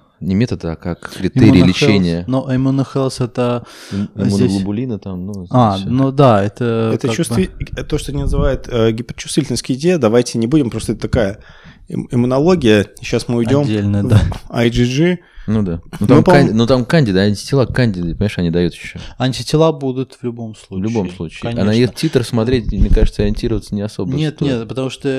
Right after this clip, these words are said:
Speaker 2: я еще раз, м, как бы п-, повторяю, что кандида, она является нормальным представителем нашего микробиоциноза.
Speaker 1: Мгм.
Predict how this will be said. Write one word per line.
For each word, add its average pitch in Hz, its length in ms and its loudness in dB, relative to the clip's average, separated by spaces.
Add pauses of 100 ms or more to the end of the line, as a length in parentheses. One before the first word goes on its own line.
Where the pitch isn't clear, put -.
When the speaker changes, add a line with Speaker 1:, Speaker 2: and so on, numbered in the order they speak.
(120)
Speaker 2:
я 127 140 -4
еще 131 240 -2
раз, 120 140 -6 (160)
м, 104 220 -10
как 113 240 -10
бы 110 460 -8 (100)
п-, 120 140 -10 (120)
повторяю, 135 560 -2
что 110 360 0
кандида, 110 960 -2
она 117 280 -2
является 113 1040 -4
нормальным 113 640 -2
представителем 110 800 -6
нашего 104 420 -6
микробиоциноза. 98 1040 -4
Speaker 1:
Мгм. 113 240 -8